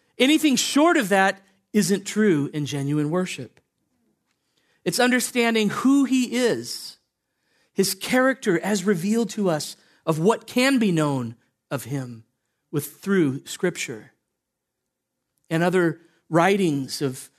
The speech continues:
those who have gone before us. It's understanding who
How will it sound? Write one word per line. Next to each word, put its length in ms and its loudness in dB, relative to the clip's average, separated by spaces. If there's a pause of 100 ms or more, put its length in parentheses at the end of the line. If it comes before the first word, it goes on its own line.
(120)
those 300 4
who 100 0
have 160 0
gone 240 -2
before 400 -4
us. 400 -18 (320)
It's 160 -6
understanding 640 2
who 340 2